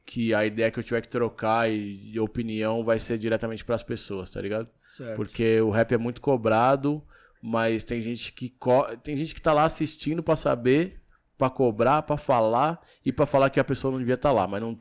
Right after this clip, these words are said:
Speaker 1: não deixa de assistir.
Speaker 2: <laughs> Mas é povinhar, né?
Speaker 1: É, então é isso, né? Tipo assim, ninguém pergunta, "O que que você acha, você como fisiculturista, o que você acha do Kleber Bambam participar do Big Brother?"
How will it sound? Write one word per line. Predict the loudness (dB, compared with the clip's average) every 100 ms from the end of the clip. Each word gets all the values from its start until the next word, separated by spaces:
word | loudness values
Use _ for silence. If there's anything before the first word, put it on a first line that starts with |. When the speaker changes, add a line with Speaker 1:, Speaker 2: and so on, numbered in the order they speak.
| -4
Speaker 1:
não | -2
deixa | -2 -2
de | -2
assistir. | -2 -4 -6 -8 -8 -12
Speaker 2:
<laughs> | -8
Mas | -4 -2
é |
povinhar, | -2 0 2 2 0 -4
né? | -6
Speaker 1:
É, | -6 -4
então | -4 2 2 2 -2 -2
é | 0 2
isso, | 2 2 -2
né? | -4
Tipo | -6 -6
assim, | -4 0 -2 -2 -4
ninguém | -2 -2 2
pergunta, | 4 4 2 0 0 -2 -16
"O |
que | -14
que | -10
você | -6 -6 -2 0
acha, | 2 2 0 -4 -8 -18 -14 -8 -6
você | -4 -2 -2
como | -4 -4
fisiculturista, | -2 -2 -4 -6 0 0 0 0 -4
o |
que | -4
você | -2 0
acha | -2 -2
do |
Kleber | 0 2 2 2
Bambam | 0 0 2 2
participar | 2 -2 -2 -4 -2 -2
do | -2
Big | -4
Brother?" | -2 -2 -4